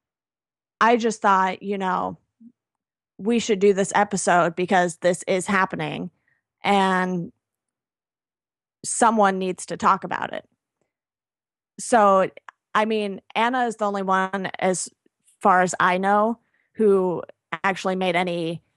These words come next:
comment about it. I know some people said the episode was fine and whatnot, but she gave, you know, helpful criticism,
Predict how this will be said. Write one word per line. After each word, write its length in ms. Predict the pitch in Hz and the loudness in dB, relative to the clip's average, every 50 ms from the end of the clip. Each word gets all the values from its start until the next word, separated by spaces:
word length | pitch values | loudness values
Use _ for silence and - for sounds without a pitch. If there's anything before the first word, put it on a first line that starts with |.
| _ _ | _ _
comment 460 | - 220 202 190 196 202 208 214 214 - | 0 4 4 4 4 4 2 0 0 0
about 380 | 226 233 233 220 240 247 254 | 0 2 4 4 4 4 2
it. 220 | 285 254 196 - - _ _ _ _ _ _ _ _ _ _ _ _ _ _ _ _ _ _ - | 0 -2 -4 -4 -8 _ _ _ _ _ _ _ _ _ _ _ _ _ _ _ _ _ _ -2
I 140 | 214 226 | 0 0
know 240 | 226 226 214 208 208 | 2 2 2 2 0
some 220 | 202 - 220 202 196 | 0 -2 -4 -2 -2
people 360 | 233 208 - 196 190 185 185 | -2 -2 0 -2 -2 -4 -4
said 360 | - - 196 185 185 180 180 | 0 2 4 4 4 2 2
the 100 | 185 - | 0 0
episode 360 | 180 - 190 - - 180 180 185 | 0 0 0 2 2 2 2 2
was 140 | 185 180 | -2 0
fine 500 | - 226 190 180 180 180 180 180 185 180 | 2 4 4 4 4 2 0 0 0 0
and 140 | 185 180 175 | 0 0 2
whatnot, 540 | 170 170 - 170 180 175 170 170 170 - - - - _ _ _ | 2 0 2 2 2 2 4 2 2 0 -6 -14 -20 _ _ _
but 240 | 220 208 180 143 - | 2 4 4 2 -2
she 240 | - - 262 254 | -4 -4 -4 -2
gave, 540 | 220 226 208 202 196 196 196 190 180 170 - - _ _ _ _ _ _ _ _ _ _ _ _ | 2 2 4 4 4 2 0 -4 -6 -10 -16 -20 _ _ _ _ _ _ _ _ _ _ _ _
you 140 | 202 214 202 | -4 -2 0
know, 360 | 190 180 170 170 170 170 - _ _ _ _ _ _ _ | 2 2 0 0 -2 -6 -12 _ _ _ _ _ _ _
helpful 360 | - 269 233 - - 208 180 | 2 4 4 4 2 -2 -2
criticism, 640 | - - 226 180 170 - 156 - - - - - - | 2 2 0 0 0 -2 -6 -8 -8 -10 -12 -12 -16